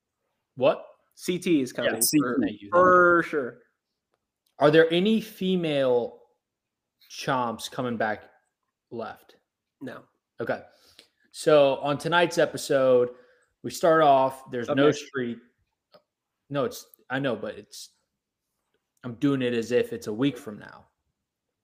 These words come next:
Speaker 2: Okay.
Speaker 1: So on tonight's episode, um, we start off, there's no streak. They kill everything we love, including the show. Um, and before the daily, there's really nothing.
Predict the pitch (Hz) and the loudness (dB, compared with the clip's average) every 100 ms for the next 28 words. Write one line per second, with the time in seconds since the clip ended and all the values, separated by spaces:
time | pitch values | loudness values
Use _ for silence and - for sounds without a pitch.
0 | _ _ _ _ _ 165 202 _ _ _ | _ _ _ _ _ -20 -20 _ _ _
1 | _ _ _ _ _ _ _ _ _ 143 | _ _ _ _ _ _ _ _ _ -2
2 | 139 135 156 165 170 156 139 120 - 120 | 0 0 2 4 4 2 -2 -2 -4 -2
3 | 110 113 - _ _ _ _ _ _ _ | 0 -4 -8 _ _ _ _ _ _ _
4 | _ _ _ _ - 139 117 107 110 - | _ _ _ _ 2 4 2 -2 -10 -18
5 | _ 143 139 175 160 151 147 143 127 143 | _ -6 0 4 6 6 4 0 2 0
6 | 139 - 135 127 - 127 123 135 127 127 | 0 -2 -2 -2 -6 -8 -6 0 2 2
7 | 127 127 127 123 110 104 104 113 - 113 | 0 -4 -4 -4 -4 -6 -8 -12 -10 -8
8 | 120 120 - 107 98 107 - _ _ _ | -8 -10 -8 -10 -10 -14 -16 _ _ _
9 | _ _ 135 131 123 110 - - - _ | _ _ 0 2 0 -2 -10 -20 -20 _
10 | _ _ - 143 143 135 127 127 - - | _ _ -4 0 0 0 -4 -8 -18 -20
11 | - - 143 160 180 170 143 143 147 143 | -6 -2 0 2 4 2 2 2 4 2
12 | 139 143 131 139 127 127 151 139 131 120 | 0 -4 -4 -4 -4 0 2 2 0 -4
13 | 117 _ 127 127 110 - 107 | -8 _ -8 -6 -6 -8 -16